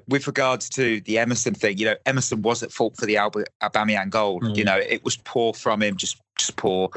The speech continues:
Speaker 2: It's
Speaker 1: You know,
Speaker 2: lazy. It's lazy, really
Speaker 1: Yeah,
Speaker 2: lazy.
Speaker 1: and Jorginho, you know, he changed the game dramatically in our favour, and to bag his goal due to Leno obviously giving him a very late Christmas gift,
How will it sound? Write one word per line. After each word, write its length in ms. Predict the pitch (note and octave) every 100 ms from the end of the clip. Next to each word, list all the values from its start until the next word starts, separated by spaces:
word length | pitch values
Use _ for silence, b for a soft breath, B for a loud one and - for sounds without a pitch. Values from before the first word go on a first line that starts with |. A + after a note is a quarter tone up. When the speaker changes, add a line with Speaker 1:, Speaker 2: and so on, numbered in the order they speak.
| -
Speaker 2:
It's 160 | B2 A#2
Speaker 1:
You 80 | B2+
know, 60 |
Speaker 2:
lazy. 440 | A#2+ A#2 G#2+ G#2 G2
It's 200 | G2 -
lazy, 500 | A#2 A2 G#2 G2+ G2
really 180 | F#2+ D3+
Speaker 1:
Yeah, 440 | D3 C#3 C3+ C3 A#2+
Speaker 2:
lazy. 60 | F#2
Speaker 1:
and 220 | C#3+ C#3+ - _ _ -
Jorginho, 760 | - C#3 C3 D3 C3+ C3 B2+ -
you 80 | -
know, 100 | B2+
he 80 | C3
changed 380 | - F3+ E3+ D3
the 60 |
game 260 | C3+ B2+ A#2+
dramatically 560 | A#2 A2+ A#2+ - B2 A2
in 80 |
our 120 | G#2+ G#2
favour, 360 | A#2 G#2 G#2
and 100 | G#2
to 80 | -
bag 200 | C#3 C3
his 140 | A#2+ -
goal 400 | A#2+ G#2+ F#2+ G2
due 160 | G#2
to 140 | G2+ G#2+
Leno 300 | G#2 G2+ G2+
obviously 280 | G2+ - G2
giving 220 | G#2 G2+
him 80 | F#2+
a 40 |
very 220 | A2+ G2+
late 200 | B2+ C#3+
Christmas 400 | - G3 - A2
gift, 400 | C3+ D#3+ - -